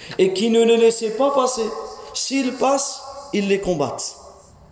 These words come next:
Donc ils n'avaient pas la possibilité de venir voir le prophète, alayhi salatu wassalam. Le seul moment, c'est pendant les mois sacrés. Le seul moment, c'est pendant les mois sacrés. Comme on le verra, on verra pourquoi.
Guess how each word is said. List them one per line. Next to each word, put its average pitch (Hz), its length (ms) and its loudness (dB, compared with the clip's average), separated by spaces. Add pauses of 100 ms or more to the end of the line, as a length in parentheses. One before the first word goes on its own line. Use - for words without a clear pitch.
(160)
Donc - 180 -2
ils 190 100 0
n'avaient 175 320 2
pas 190 540 0
la 170 100 2
possibilité 208 1120 -2
de 170 100 6
venir 233 380 4
voir 202 220 2
le 196 80 2
prophète, 202 460 0
alayhi 180 400 2
salatu 196 400 0
wassalam. 220 480 0 (420)
Le 180 140 4
seul 285 420 2
moment, 269 440 4
c'est 180 180 -2
pendant 165 260 2
les 160 100 4
mois 151 180 2
sacrés. 131 400 -4 (880)
Le 160 100 4
seul 208 260 2
moment, 196 500 2 (280)
c'est 175 200 0
pendant 165 260 4
les 165 80 4
mois 160 180 4
sacrés. 131 400 -2 (500)
Comme 147 140 2
on 151 80 4
le 131 60 0
verra, 156 180 4
on 151 80 2
verra 135 220 2
pourquoi. - 560 -6